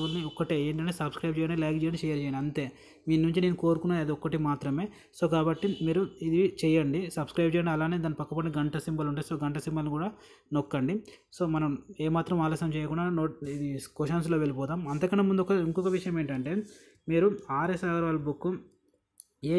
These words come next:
యూట్యూబర్ నుంచైనా ఎవరైనా చూడండి, మీకు ఫ్రీగా మాత్రం అన్ని క్లాసెస్ మాత్రం ఎవరు ప్రొవైడ్ చేయరు.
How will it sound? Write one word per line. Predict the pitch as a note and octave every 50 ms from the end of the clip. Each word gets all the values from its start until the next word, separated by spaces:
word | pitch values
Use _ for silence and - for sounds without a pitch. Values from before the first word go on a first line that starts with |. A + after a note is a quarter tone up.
| F3
యూట్యూబర్ | E3 F3+ F3 F3+ F3+ E3+ F3+ F3 E3
నుంచైనా | F3 E3+ F3 E3+ F3 E3
ఎవరైనా | D#3 D#3+ D#3+ E3 E3 F3 D#3+ -
చూడండి, | D3+ D3 D3 C#3+ D3 E3 E3 D#3+
మీకు | D#3+ D#3+ - G3 G3 - - - _ _ _ -
ఫ్రీగా | F3 F3 F#3 G3 G3 G#3 G3 G3
మాత్రం | F#3 F3 - - G#3 G3 D#3+
అన్ని | D3+ E3 F3 F#3+ G3 -
క్లాసెస్ | F#3 F3 E3 E3 E3 E3 E3
మాత్రం | D#3+ D#3+ F3+ F3+ D#3
ఎవరు | D#3 F3+ F#3 F3+ -
ప్రొవైడ్ | D#3+ D#3+ E3 E3+ D#3+ D3+ D3+
చేయరు. | D3 C#3 C3 B2+